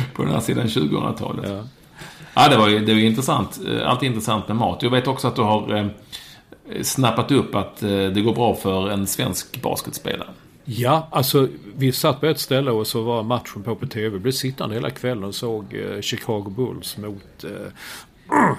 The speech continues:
Speaker 2: <clears throat> eh, vilka var det nu? San Antonio eller Houston. Jag tror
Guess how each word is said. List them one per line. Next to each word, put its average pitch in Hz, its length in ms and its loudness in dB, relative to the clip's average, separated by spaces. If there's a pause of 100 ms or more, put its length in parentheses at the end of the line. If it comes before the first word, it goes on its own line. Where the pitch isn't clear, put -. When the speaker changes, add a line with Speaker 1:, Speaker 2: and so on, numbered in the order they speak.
(140)
Speaker 2:
<clears throat> - 100 4
eh, 120 280 0
vilka 113 460 -4
var 107 180 0
det 98 60 -4
nu? 104 120 -6
San 113 220 -2
Antonio 107 560 -2
eller 104 220 2 (200)
Houston. - 340 -6
Jag 107 80 -8
tror 160 100 4